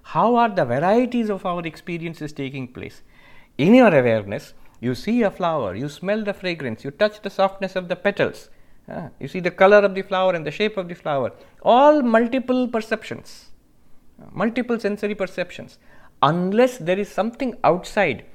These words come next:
which is causing the perception of color and fragrance and touch,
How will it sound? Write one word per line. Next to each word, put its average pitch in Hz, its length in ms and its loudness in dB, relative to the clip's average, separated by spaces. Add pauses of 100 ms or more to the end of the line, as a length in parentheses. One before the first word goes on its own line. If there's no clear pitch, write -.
(340)
which 151 180 -6
is 160 120 -4
causing 165 480 0
the 160 140 0
perception - 640 -4
of 156 160 -6
color 170 420 2
and 110 180 -6
fragrance 165 560 -4
and 127 180 -8
touch, - 240 -2